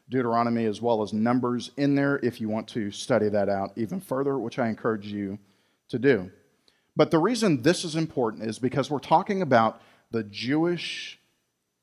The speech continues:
synagogue, how the, the service itself was going. But I want to remind you of Deuteronomy six four. This says a lot about the Lord.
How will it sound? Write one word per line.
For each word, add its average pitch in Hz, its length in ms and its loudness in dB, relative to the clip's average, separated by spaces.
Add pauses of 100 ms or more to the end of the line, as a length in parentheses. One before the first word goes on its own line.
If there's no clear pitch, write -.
synagogue, 127 800 0 (480)
how 139 240 6
the, 123 440 4
the 110 520 2 (100)
service 170 720 2
itself 123 640 0 (100)
was 110 220 -6
going. 117 460 0 (400)
But 143 80 6
I 151 60 10
want 185 120 8
to 185 40 4
remind 170 420 2
you 131 180 0
of 113 320 6 (380)
Deuteronomy 131 480 2
six - 320 -2
four. 131 420 -2 (420)
This 147 240 4
says 180 340 8
a 131 100 8
lot 117 600 4
about 120 680 2
the 123 120 2
Lord. 113 520 -2